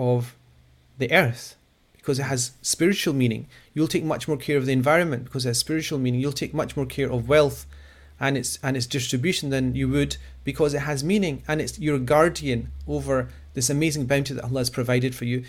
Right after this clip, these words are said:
If you do all that, that perception is so important to make sure that you don't end up trashing the earth, which is happening now.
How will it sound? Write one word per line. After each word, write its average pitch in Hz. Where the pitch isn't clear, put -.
If 131
you 175
do 220
all 262
that, 208
that -
perception -
is 156
so -
important 165
to 165
make 175
sure -
that 151
you 165
don't 156
end 165
up 135
trashing 170
the 151
earth, 196
which 139
is 151
happening 143
now. 139